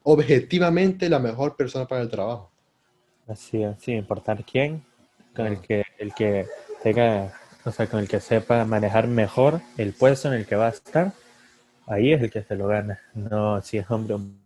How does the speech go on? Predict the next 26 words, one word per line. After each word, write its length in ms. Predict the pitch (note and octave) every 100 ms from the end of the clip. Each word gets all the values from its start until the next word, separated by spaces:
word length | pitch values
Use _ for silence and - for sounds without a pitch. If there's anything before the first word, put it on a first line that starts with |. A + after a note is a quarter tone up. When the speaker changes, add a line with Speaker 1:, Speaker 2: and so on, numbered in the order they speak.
| _ _ _ _
Speaker 2:
mujer. 280 | - F#2 G#2+ - _ _ _ _ _ _ _ _
Speaker 1:
Sí. 280 | - G2 F#2 _ _ _ _ _ _ - - _
Pero 180 | A#2 A2
obviamente 420 | B2 B2 B2+ B2+
todavía 360 | B2 A#2 A2+ A#2
quedan 280 | A#2+ A#2 A#2+
esas 260 | A#2+ B2
como, 360 | - A2+ F#2+ F2 _ _ _ _ _ _ _ _ _ -
pues 280 | D3 C#3
no 140 | C#3+ D3
diría 240 | E3+ F3
que 100 | F3
todavía 260 | D#3+ C3+ C3+
existe 340 | C3+ D3 -
lo 80 | C#3
del 80 | B2
pa-, 160 | B2 A2+ A2+
lo, 200 | B2+ A#2+ A2
pues, 240 | A2+ A#2+
lo 80 | A#2+
del 80 | A2
pasado, 360 | A2 D3 C#3
pero 160 | A2+ G#2+
o 40 |
sea, 200 | G2+ G#2+
digamos, 720 | G2+ A2 A#2+ B2 B2 G#2+ -